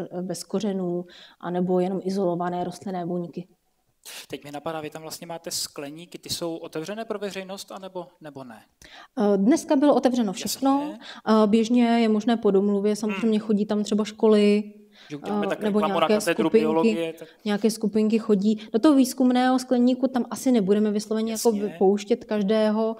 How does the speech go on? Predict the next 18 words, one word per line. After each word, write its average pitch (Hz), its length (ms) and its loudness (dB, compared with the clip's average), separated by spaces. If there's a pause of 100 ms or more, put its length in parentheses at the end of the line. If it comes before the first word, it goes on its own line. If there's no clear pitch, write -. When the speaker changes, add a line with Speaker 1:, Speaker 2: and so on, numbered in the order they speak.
(280)
Speaker 1:
ale 208 240 2
samozřejmě 208 360 -2
po 196 120 0
domluvě 196 420 -2
není 196 220 -4
problém 185 480 -4
se, 180 320 -10 (360)
se - 180 -4
přijít 190 380 -6
podívat. 190 580 -2
Eh, 190 260 -2
máme 208 240 0
to 208 120 -8
tam 202 120 -2
vlastně 190 240 -4
všechno 202 280 -4
popsané, 185 640 -6
takže 185 320 -6